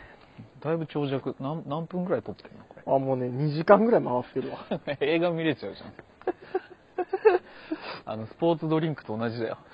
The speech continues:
Speaker 1: <laughs> 量だけいっぱいあるけど。
Speaker 2: 量だけはいっぱい。薄い。薄いけど、量だけたくさんある回なのかもしれない、今回は。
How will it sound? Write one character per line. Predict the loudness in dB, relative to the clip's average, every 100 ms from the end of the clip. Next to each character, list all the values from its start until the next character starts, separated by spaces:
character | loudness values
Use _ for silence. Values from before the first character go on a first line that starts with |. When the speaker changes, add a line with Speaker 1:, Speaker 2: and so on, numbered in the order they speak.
| -20 -14 -4 0 0 -2 -6
Speaker 1:
<laughs> | -8 -4 -4 -4 -4 -4 -4 -2 -2 0
量 | 6 6 6
だ | 2
け | -2
い |
っ | -4
ぱ | 0
い |
あ | 2
る |
け | 4
ど。 | 4
Speaker 2:
量 |
だ | 4 4
け |
は | 0
い |
っ | 0 -2
ぱ | 0
い。 | 0
薄 | 0 0 -2 -2
い。 | 2 8 10 10
薄 | 6 2 0 -2 -2 0 0 0 -2 -2 0
い |
け | 2 2
ど、 | 4
量 | 6 6
だ | 6
け | 2
た | -6
く | -4
さ | 2
ん | 6
あ | 8
る | 6 2 -2 -12 -20 -14 -2
回 | 2 4
な | 2
の | 0
か | 2
も | 2
し | 0
れ | -4
な | -4
い、 |
今 | -8 -10 -8
回 | -8
は。 | -8